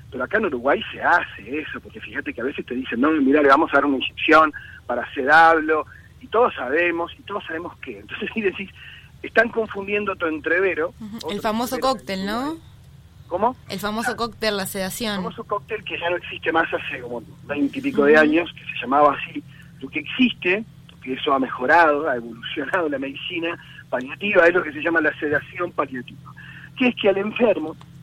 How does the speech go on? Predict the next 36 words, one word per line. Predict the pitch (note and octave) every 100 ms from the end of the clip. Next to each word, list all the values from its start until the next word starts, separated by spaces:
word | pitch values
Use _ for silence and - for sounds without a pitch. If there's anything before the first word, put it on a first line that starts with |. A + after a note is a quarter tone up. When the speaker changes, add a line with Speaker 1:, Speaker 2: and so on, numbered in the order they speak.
| - C3
Speaker 1:
en |
una | D#3 D#3+
fase | F3+ D#3+ C#3+
ya | D#3 D#3 D3+ - -
muy | B2+ D3+ D3
deteriorada, | C3 C3 D3+ G3 F#3 D#3 C3+
que | B2
le |
quedan | B2 C#3 C3 C#3
horas | D#3+ C3 -
o | A#2+
días | C3+ B2+
de | D3+
vida | G3 F3+ D3
y | C3 -
se |
le | C3
vienen | C#3+ D#3+ C3+
síntomas | - F3+ F3 D3 B2+ -
que | -
son | - -
muy | A#4 D#4
difíciles | C#4 - G#3+ - - F3
de | C3
controlar, | - - C#3 F3+ F#3 E3+ - - - - - -
la | B2+
persona | C#3 D#3+ D3+
va | C#3
a |
sufrir | - D#3 G3 G#3
mucho, | A#3+ A#3 A3+ G3 - - -
se | E3
le | E3
da | F#3
una | F3+ D#3
sedación. | C3+ B2 - -